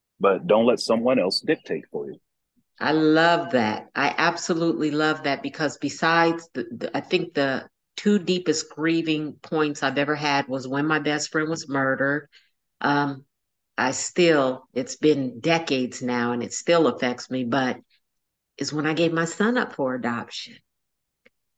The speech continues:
Speaker 2: The way I
Speaker 1: Exactly.
Speaker 2: felt afterwards, I went into a s-, a deep depression, but here it is fourteen years later when something else happened with my son.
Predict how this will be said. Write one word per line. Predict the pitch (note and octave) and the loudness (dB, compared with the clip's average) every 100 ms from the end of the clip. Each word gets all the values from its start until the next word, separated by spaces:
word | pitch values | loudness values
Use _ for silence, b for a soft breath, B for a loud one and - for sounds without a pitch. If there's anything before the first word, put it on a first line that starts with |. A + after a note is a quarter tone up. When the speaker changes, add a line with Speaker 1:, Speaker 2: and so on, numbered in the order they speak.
| - | 0
Speaker 2:
The | D3+ | 4
way | D3+ D3+ | 6 6
I | |
Speaker 1:
Exactly. | A2 A#2 | 4 2
Speaker 2:
felt | D3+ E3 E3+ | 2 2 2
afterwards, | F3 G#3 - F3+ D3 C3+ C3+ | 2 0 0 -2 0 0 0
I | C#3 | 0
went | D3+ D3+ | 0 -2
into | - - | -4 -6
a | C#3 | -6
s-, | - - - - | -6 -8 -10 -4
a | D3 C3 - - _ | -2 -2 -6 -20 _
deep | G3+ A3+ A3+ - - _ _ _ - | 4 4 2 -4 -18 _ _ _ 0
depression, | E3 - D3 A#2 - B2 A#2 | 0 0 0 0 -4 -6 -6
but | G#2 D#3 C#3 - - _ _ _ _ _ | -2 0 0 -4 -18 _ _ _ _ _
here | E3+ E3+ | 4 6
it | E3 | 8
is | F#3+ A#3 - | 8 8 6
fourteen | F#3 D3+ - F3 D3+ | 2 2 2 -4 -2
years | D3 C#3+ | -2 0
later | D#3 G#3+ F3+ D#3 | 2 2 4 2
when | C#3 C#3+ C#3+ C3+ C3+ C3+ C3+ - _ _ _ _ - | 0 -4 -4 -2 -4 -4 -8 -16 _ _ _ _ -10
something | - E3 D3+ D#3 C#3+ | 0 0 2 2 4
else | D#3+ E3 | 4 2
happened | E3 E3 E3+ D3 C3+ | 0 -2 -2 -4 -2
with | D#3 D#3+ C#3+ | -2 -2 -4
my | C3+ C3 | -4 -4
son. | - F3 F#3 D3 B2+ B2 | -4 0 2 2 -2 -8